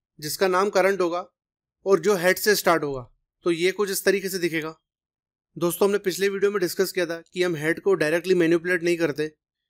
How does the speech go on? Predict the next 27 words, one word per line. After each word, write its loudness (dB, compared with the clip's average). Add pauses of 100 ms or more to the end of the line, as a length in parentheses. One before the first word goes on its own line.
(200)
क्योंकि 0
let's 2
say 4
अगर 0
हेड 2 (420)
सेकंड -2
या 2
थर्ड 0
नोड 2
पे 2
आ 6
जाएगा -2 (500)
तो -2
पहले 4
दो 4
नोड -2
मेमोरी 2
से 0
रिमूव 2
हो 0
जाएंगे -4
क्योंकि -4
इनको -2
कोई 0
रेफर 0
नहीं 0
करेगा। -4